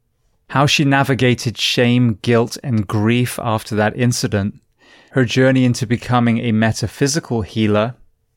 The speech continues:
her experience making the film about her life, and so much more.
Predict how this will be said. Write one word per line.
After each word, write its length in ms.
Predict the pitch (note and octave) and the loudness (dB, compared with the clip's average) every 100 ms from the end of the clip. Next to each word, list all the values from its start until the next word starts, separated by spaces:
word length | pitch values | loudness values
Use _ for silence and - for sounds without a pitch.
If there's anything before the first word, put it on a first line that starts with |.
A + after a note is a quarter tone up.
| _ - | _ -2
her 180 | C3 | 0
experience 720 | A#2+ - - C#3+ B2+ B2 A#2+ A2+ | 2 0 -2 2 2 2 -2 -2
making 460 | A2 A#2+ - B2+ | 0 2 2 0
the 80 | A2 | 0
film 440 | - - A#2 A2+ A2+ | -2 0 2 2 0
about 480 | A2 G#2+ G#2+ A#2+ | -4 0 0 -2
her 220 | - A#2 G#2 | -2 0 2
life, 480 | G#2 G#2+ G#2 - - | 2 2 0 -4 -4
and 160 | A#2+ G#2 | -2 -2
so 340 | - B2 A2+ | 0 2 4
much 320 | A2 A2+ - | 2 0 -2
more. 380 | G#2 F#2+ F#2+ G2+ | -2 0 -2 -8